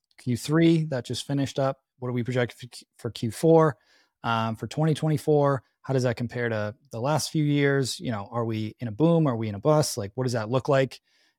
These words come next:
And then also quite a bit about their huge new release that just came out, massive update, tons of new features,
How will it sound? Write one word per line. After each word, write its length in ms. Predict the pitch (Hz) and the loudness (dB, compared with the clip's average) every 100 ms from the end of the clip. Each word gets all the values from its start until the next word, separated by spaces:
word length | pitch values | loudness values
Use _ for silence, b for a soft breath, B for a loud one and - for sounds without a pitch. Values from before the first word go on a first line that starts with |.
| - | -4
And 120 | 131 | 0
then 180 | 127 127 - | 0 -2 0
also 500 | 143 160 - 139 131 | 2 2 4 0 0
quite 240 | - 139 | -2 -2
a 20 | |
bit 220 | 120 135 - | 2 2 0
about 500 | 127 117 120 120 131 _ _ _ _ | -4 0 2 2 0 _ _ _ _
their 280 | 127 120 120 | -2 0 0
huge 380 | - 151 143 113 | 0 2 2 4
new 160 | 131 | 2
release 360 | 123 113 127 117 | 2 2 0 0
that 120 | 120 | -4
just 220 | 117 120 | -4 -4
came 180 | - 117 | -4 -4
out, 280 | 117 113 - _ 120 | -4 -6 -10 _ -8
massive 320 | 135 135 123 104 | -2 -2 -2 -6
update, 500 | 107 - 110 110 - | -8 -6 -8 -8 -6
tons 240 | 135 123 | -4 -2
of 60 | 120 | -2
new 100 | 110 | -4
features, 640 | 120 107 110 107 101 | -6 -6 -8 -8 -8